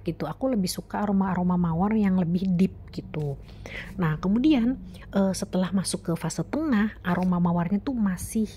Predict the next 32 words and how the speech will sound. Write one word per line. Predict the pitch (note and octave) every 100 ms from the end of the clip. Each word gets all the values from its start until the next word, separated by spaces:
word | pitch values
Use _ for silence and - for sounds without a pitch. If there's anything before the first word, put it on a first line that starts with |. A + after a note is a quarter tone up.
| G#3
berasa | - E3+ E3 - - - E3+
greennya, | D3 D#3+ F3 E3+ C#3 D#3+ G#3 - - -
tapi | G3 - C#4+
sudah | - G#3+ F3 F3 F3
muncul | F#3 E3+ - A3+
aroma | G3+ F3 F3 G3
si | - B3
white | A3 F3 E3+
floralnya. | - E3+ E3 E3 D#3+
Jadi | D#3 F3 -
aroma | F#3+ F3 F3+
si | - F#3+
tuberosnya | G3+ F#3 E3+ E3+ - F#3
itu, | F#3+ B3+ B3+ - - -
eh, | F3+ F3+
sudah | F3 F3+ D#3
kecium | - - A3 A3 A#3
dan | F#3 E3+
jadi | D#3+ F3+
kayak | - E3 F3
ada | E3+ F#3
sensasi | - F3 E3+ D#3+ F#3+
woodinya. | E3 F3 D#3+ F3+ D#3
Dan | D3+ F3+
sayangnya | F3 G3 F3 F3+ F3+ A#3 B3 F#3+
di | G3+ F#3+
sini | - G#3 G3+ F#3+
itu | F#3+ D4 D4+ - - - -
aroma | G3+ G#3 G3
woodinya | G3 F#3+ E3+ F#3 F#3+ F#3
tuh | -
kayak | - F#3 F3+